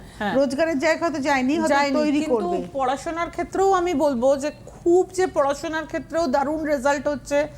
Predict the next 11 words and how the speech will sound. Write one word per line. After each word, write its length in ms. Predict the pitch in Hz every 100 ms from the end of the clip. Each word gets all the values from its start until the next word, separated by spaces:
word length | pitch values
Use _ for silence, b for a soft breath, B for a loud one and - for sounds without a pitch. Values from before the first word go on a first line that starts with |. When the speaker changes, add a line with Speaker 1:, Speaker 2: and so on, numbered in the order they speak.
| B B
Speaker 1:
তা 160 | 262 277
হচ্ছে 300 | 269 269 294
না। 120 | 294
তার 140 | 285
কারণ 360 | 285 233 226 302
হচ্ছে 280 | 302 202 247
লগ্নের 480 | 240 208 208 277 220
দ্বাদশে 460 | 190 185 - 277
শুক্র, 500 | 262 254 - - 277
মঙ্গল, 440 | 262 233 233 262 254
কেতু, 340 | 254 - 190